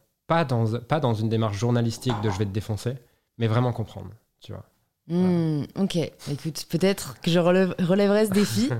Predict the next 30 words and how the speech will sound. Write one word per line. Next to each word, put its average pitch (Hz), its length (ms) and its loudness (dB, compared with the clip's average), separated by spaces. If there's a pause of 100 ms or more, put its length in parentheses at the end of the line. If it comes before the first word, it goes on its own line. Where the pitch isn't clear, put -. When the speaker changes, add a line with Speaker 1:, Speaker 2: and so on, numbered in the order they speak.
(180)
Speaker 1:
<laughs> - 300 -10
Speaker 2:
et 185 80 4
je 180 60 8
vais 175 80 6
te - 80 -12
poser, 185 360 4
euh, 170 60 4
bah, 147 80 2
la 139 140 4
dernière 156 240 2
question, 147 240 0
la 247 80 2
question 160 260 0
signature 226 520 2
du 196 80 2
podcast. 151 760 -2
Ça - 280 -2
signifie 175 300 0
quoi 254 180 -2
pour 175 220 -6
toi, - 380 -2
prendre - 240 0
le 190 60 2
pouvoir 170 260 0
de 170 80 0
sa 151 160 0
vie ? - 480 -6 (4000)
Speaker 1:
Euh, 110 120 0
ça 117 140 -6
signifie 123 680 -2